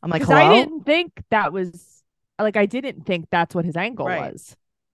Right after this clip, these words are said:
Speaker 1: Well,
Speaker 2: Yeah.
Speaker 1: next morning,
Speaker 2: Mm-hmm.
Speaker 1: he lives in an Airbnb. I'm sorry.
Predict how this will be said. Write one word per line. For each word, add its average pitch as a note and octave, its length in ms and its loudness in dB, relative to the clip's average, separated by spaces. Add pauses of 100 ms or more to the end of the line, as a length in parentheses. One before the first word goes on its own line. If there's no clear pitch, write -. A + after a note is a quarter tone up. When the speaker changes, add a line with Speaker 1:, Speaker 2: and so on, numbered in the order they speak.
(720)
Speaker 1:
Well, F3+ 420 2 (340)
Speaker 2:
Yeah. C#3+ 380 0 (1700)
Speaker 1:
next D3+ 220 -6
morning, F#3 540 -4 (440)
Speaker 2:
Mm-hmm. F3+ 720 -6
Speaker 1:
he F#4+ 160 2 (160)
lives D#4 120 -2
in A3 60 0
an D#3 120 0
Airbnb. B2 580 -2
I'm D#3+ 120 -4
sorry. G#2+ 600 -4